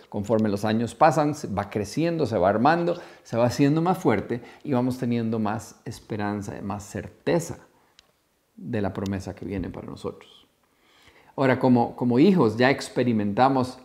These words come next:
la muerte, la resurrección, el perdón, el amor, la presencia, la guía del Espíritu Santo. Todo esto nos demuestra y nos recuerda que Dios siempre cumple sus promesas.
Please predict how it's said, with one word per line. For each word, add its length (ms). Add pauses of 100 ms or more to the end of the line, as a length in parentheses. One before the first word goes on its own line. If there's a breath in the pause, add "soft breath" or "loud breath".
la 120
muerte, 420
la 100
resurrección, 680
el 160
perdón, 600
el 100
amor, 460
la 140
presencia, 580
la 100
guía 240
del 80
Espíritu 380
Santo. 300 (320 loud breath)
Todo 260
esto 340 (300)
nos 180
demuestra 580 (460 soft breath)
y 80
nos 200
recuerda 560 (500)
que 100
Dios 220
siempre 340
cumple 300
sus 180
promesas. 640